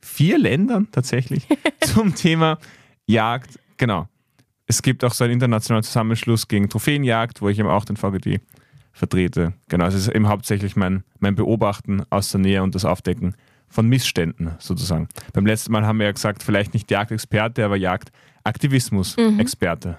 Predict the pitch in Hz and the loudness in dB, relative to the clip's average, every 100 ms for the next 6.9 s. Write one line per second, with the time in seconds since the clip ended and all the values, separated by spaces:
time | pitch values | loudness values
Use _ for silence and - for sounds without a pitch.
0 | _ - - 190 127 127 - _ _ - | _ -4 2 2 2 -2 -8 _ _ -8
1 | - 208 208 214 240 - 202 165 165 175 | 0 2 2 0 -2 0 0 2 0 0
2 | 220 254 254 240 208 214 247 208 190 - | 0 2 2 2 4 2 0 2 2 2
3 | 185 170 185 180 180 170 175 170 104 101 | 0 0 0 2 0 0 2 2 2 2
4 | 175 175 170 117 - 117 180 202 160 - | 0 -2 0 -2 0 0 2 2 2 4
5 | 156 156 143 131 127 123 117 113 120 113 | 2 2 2 2 2 -2 0 0 0 0
6 | 107 113 107 98 104 - 104 101 | 2 0 0 2 2 2 2 2